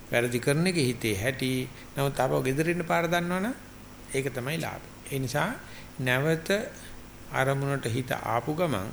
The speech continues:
පිට ගියා කියලා පශ්චාත්තාප වෙනවා වෙනුවට අනේ පිට ගියාට හිත අරමුණට එනවනේ කියන සතුට ඉස්සර කරගන්න. එදාට නිවන් දැක්කවා.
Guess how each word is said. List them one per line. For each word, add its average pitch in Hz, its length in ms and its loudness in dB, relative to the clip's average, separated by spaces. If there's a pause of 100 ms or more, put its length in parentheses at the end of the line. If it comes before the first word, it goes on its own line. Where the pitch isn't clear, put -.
(1040)
පිට 139 300 2
ගියා 185 400 6
කියලා 175 220 4
පශ්චාත්තාප 139 840 4
වෙනවා 107 320 0
වෙනුවට 139 480 0 (280)
අනේ 160 300 2
පිට 147 280 0
ගියාට 180 360 4
හිත 165 240 4
අරමුණට 180 520 2 (140)
එනවනේ 190 840 6
කියන 175 200 0
සතුට 175 340 2
ඉස්සර 143 260 0
කරගන්න. - 380 -6 (140)
එදාට 147 440 0
නිවන් 156 300 -2
දැක්කවා. - 340 -4